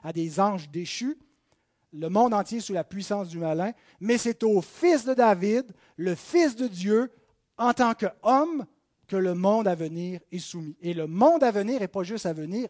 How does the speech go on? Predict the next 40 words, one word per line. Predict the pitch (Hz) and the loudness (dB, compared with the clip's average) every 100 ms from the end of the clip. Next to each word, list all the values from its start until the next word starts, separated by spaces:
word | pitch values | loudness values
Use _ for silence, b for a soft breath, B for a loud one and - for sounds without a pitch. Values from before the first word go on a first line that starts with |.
| - | -8
il | 175 165 | -8 -8
est | 156 | -6
déjà | 156 147 160 | -8 -8 -10
venu. | 139 139 156 - _ _ _ - | -10 -12 -12 -16 _ _ _ -12
Le | 170 | -10
siècle | 147 - 254 294 262 208 | -8 -6 4 4 4 -4
futur | - 196 - 226 277 - - | -4 -6 -4 -2 -2 -6 -6
est | 190 | -4
déjà | 185 190 190 | -2 -2 -2
commencé | 202 185 170 208 | -4 -4 -4 -4
dans | 196 | -6
le | 160 | -6
présent. | - 156 139 131 _ _ _ _ _ | -8 -10 -10 -14 _ _ _ _ _
C'est | - | -14
le, | 160 | -10
ce | 151 - | -10 -6
qu'on | 170 | -6
appelle | 156 180 | -4 -6
souvent | 175 175 | -6 -4
le | 208 156 | -4 -6
déjà | 147 196 175 190 233 b b | -4 -4 -2 -4 -4 b b
et | 196 | -2
le | 196 | 0
pas | 170 190 175 | 0 -2 -2
encore. | 156 151 147 | -6 -6 -8
Et | 160 | -6
c'est | 202 233 | -2 4
le | 214 | 4
royaume | 180 254 285 294 302 202 | 4 4 4 4 2 -2
du | 196 | -8
Christ | 196 294 - b b b b _ | -4 -4 -4 b b b b _
sur | - 214 | -8 -4
lequel | 190 185 269 | -2 0 2
il | 226 | 2
règne. | 180 233 277 | 2 2 2
Et | 190 | 0
le | 180 | 0
chant, | 156 - 302 320 | -4 -4 -2 0
donc, | 254 226 262 | 2 0 -2
représente | 196 190 185 220 | -8 -6 -2 -2